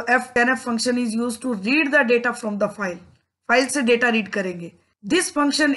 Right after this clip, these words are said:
is similar to scanf, और ये function same ऐसे ही जैसा आप scanf use करते हो, तो keyboard से जब enter करते हैं तो हम scan करते हैं value, तो अभी हम जब file से data को read करेंगे तो उस, उसके लिए हम यूज़ करेंगे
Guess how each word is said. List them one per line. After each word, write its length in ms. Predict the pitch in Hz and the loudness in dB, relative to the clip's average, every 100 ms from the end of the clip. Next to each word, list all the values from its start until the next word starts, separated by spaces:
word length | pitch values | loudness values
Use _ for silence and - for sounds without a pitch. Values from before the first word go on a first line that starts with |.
| 254 | 0
is 200 | 269 - | 0 0
similar 400 | 240 226 220 214 | 0 2 2 0
to 80 | 247 | -2
scanf, 420 | 247 - 226 196 175 - _ - | -4 0 0 -2 -8 -20 _ -4
और 100 | 220 | -2
ये 180 | 220 247 | 2 0
function 460 | 240 220 214 254 233 | 0 -4 -2 -2 -2
same 320 | - 294 277 | -2 0 2
ऐसे 200 | 233 240 | 0 -2
ही 120 | 247 | -4
जैसा 320 | 220 214 240 247 | -2 -2 -2 0
आप 200 | 220 220 | 0 0
scanf 520 | - - 214 226 240 220 | -4 -2 0 0 -2 -2
use 240 | 220 202 | -4 -4
करते 280 | 208 196 208 | -6 -4 -4
हो, 160 | 202 - - - | -4 -8 -20 -8
तो 60 | 233 | -8
keyboard 600 | 233 277 330 254 262 254 247 | -4 2 2 4 4 4 2
से 100 | 240 | 0
जब 180 | 240 233 | 2 0
enter 240 | 226 262 | -2 -4
करते 340 | 254 233 226 220 | -2 -2 -2 -2
हैं 160 | 226 - _ | -4 -8 _
तो 80 | 240 | -4
हम 100 | 247 | -2
scan 380 | 233 - 262 277 | -2 0 2 2
करते 280 | 254 233 220 | 0 -2 -4
हैं 80 | 202 | -4
value, 300 | 190 180 190 | -6 -8 -10
तो 380 | - - - | -12 -16 -8
अभी 360 | - 240 254 330 | -4 0 2 4
हम 200 | 320 285 | 4 2
जब 160 | 277 277 | 0 -2
file 380 | - 226 254 302 | -2 -2 0 0
से 220 | 339 320 | -2 0
data 300 | 240 247 247 | 2 2 -2
को 160 | 240 233 | -2 -2
read 260 | 247 240 | 0 0
करेंगे 460 | 233 214 214 233 262 - - - | 0 0 0 -2 -4 -8 -10 -4
तो 80 | 226 | -2
उस, 300 | 277 - - _ _ _ _ | -2 -4 -14 _ _ _ _
उसके 300 | 262 - 320 | -6 -4 0
लिए 140 | 294 277 | 2 2
हम 180 | 262 247 | 2 0
यूज़ 240 | 233 220 | -2 -2
करेंगे 420 | 233 220 226 277 | -2 0 0 0